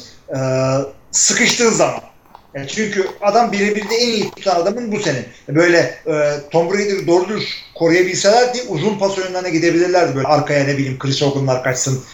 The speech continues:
yok efendim işte Cordero Patterson'a şişireyim falan. Yani bunlar olmayınca, bunları sağdan silince, a-, sıkışınca Gronkowski atıyor en çok attığı maçlarda. Bu maçta da sıkıştı abi. Yapamadılar yani, olmadı.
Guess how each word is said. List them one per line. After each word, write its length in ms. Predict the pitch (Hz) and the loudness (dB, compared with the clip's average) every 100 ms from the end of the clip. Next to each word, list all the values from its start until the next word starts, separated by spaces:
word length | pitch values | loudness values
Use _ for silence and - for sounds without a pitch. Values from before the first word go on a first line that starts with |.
| - 143 | -6 -2
yok 180 | 143 | 0
efendim 500 | 139 135 131 131 131 143 | 2 0 0 0 -4 -8
işte 340 | - 135 127 127 | -4 0 0 2
Cordero 360 | 143 139 139 135 | 2 4 4 4
Patterson'a 360 | 131 127 127 127 | 2 0 0 -2
şişireyim 500 | - 127 143 131 120 | -2 0 0 0 0
falan. 360 | 135 135 - - - - - | 2 2 2 -6 -18 -20 -6
Yani 240 | - 233 - - - - | -2 -2 -4 -10 -8 0
bunlar 320 | 190 254 214 | 2 4 6
olmayınca, 640 | 226 240 170 135 139 170 - - _ _ _ _ _ _ | 4 4 0 0 0 -2 -4 -20 _ _ _ _ _ _
bunları 320 | 196 220 202 165 | -6 0 2 2
sağdan 400 | 208 202 185 - | 4 4 4 0
silince, 520 | - 220 170 151 247 294 - - - - | -4 -4 -2 0 0 0 -8 -20 -16 -10
a-, 240 | 180 - - _ - | -10 -12 -20 _ -8
sıkışınca 640 | - - 196 - 311 240 175 - - - - _ - 143 | -4 -2 0 0 2 2 0 -2 -12 -20 -20 _ -20 -8
Gronkowski 560 | 165 151 151 135 156 | -4 -2 -4 -6 -6
atıyor 240 | 143 147 147 | -6 -6 -4
en 160 | 190 | -2
çok 160 | - 185 | 0 2
attığı 280 | 151 - 156 | 2 0 -4
maçlarda. 560 | 139 - 135 127 127 | -4 -4 -4 -4 -2
Bu 80 | 214 | 0
maçta 260 | 226 151 202 | 2 2 2
da 80 | 233 | 0
sıkıştı 460 | - - - 147 | -2 -4 -4 0
abi. 200 | 143 131 - - - - 156 | 0 0 -6 -18 -20 -6 0
Yapamadılar 580 | 151 208 151 131 120 | 2 4 2 0 -4
yani, 180 | 117 120 | -4 -2
olmadı. 420 | 170 165 135 - | 0 2 0 -4